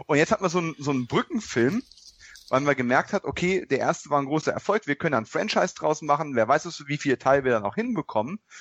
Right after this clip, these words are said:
Solange Keanu noch krabbeln kann, ist da ja noch ein bisschen Luft. Und dann hat man so einen Brückenfilm, der jetzt quasi aus diesem wunderbaren Standalone-Werk, äh, sozusagen mindestens mal eine Trilogie zimmern kann. Und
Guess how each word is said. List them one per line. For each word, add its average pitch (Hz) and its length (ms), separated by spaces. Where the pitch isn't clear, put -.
Solange 131 380
Keanu 139 360
noch 117 160
krabbeln 160 340
kann, 143 480
ist - 180
da 135 60
ja 120 100
noch 117 80
ein 117 80
bisschen 110 240
Luft. 190 280
Und 160 100
dann 147 80
hat 180 120
man 196 80
so 165 60
einen 139 140
Brückenfilm, 196 600
der 131 100
jetzt - 220
quasi 151 480
aus 139 160
diesem 131 360
wunderbaren 165 520
Standalone-Werk, 151 1040
äh, 147 360
sozusagen 139 640
mindestens 190 360
mal 175 80
eine 156 100
Trilogie 139 340
zimmern 104 340
kann. 98 240
Und 135 720